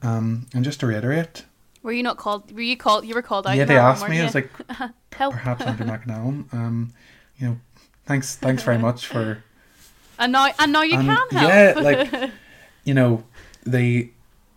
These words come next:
Speaker 1: the message is clear. Graduation's going ahead. It's gonna happen. We're just gonna work out when
Speaker 2: Mm-hmm.
Speaker 1: it's gonna be, um, and we hope it's gonna be sooner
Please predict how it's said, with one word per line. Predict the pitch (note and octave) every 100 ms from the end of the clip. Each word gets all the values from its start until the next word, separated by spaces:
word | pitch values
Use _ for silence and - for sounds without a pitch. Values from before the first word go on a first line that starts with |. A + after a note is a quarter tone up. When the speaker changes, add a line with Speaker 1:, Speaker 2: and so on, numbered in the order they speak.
| _ -
Speaker 1:
the | A#2+
message | A#2+ A#2 A2+ B2
is | B2+
clear. | - - G#2+ A2+ A#2 - _ -
Graduation's | A2+ A2 A#2+ A#2+ A#2+
going | A#2+ B2+ D3
ahead. | D3+ C3+ C3 C3 - _
It's | -
gonna | C#3 C#3
happen. | B2+ A#2+ A#2 A#2 A#2+ _ -
We're | A2
just | A2+
gonna | A#2+
work | A2+ A2+
out | A2+ A2+
when | A2+
Speaker 2:
Mm-hmm. | G#2+
Speaker 1:
it's | A2+
gonna | - A2+
be, | A2 A2 A2+ - - - B2+
um, | A2 G#2+ G#2 -
and | B2+ A#2+ A#2
we | A#2
hope | A#2 - A2+ -
it's | A#2
gonna | - A2+
be | A2+ A2+
sooner | - A2+ A2+ A#2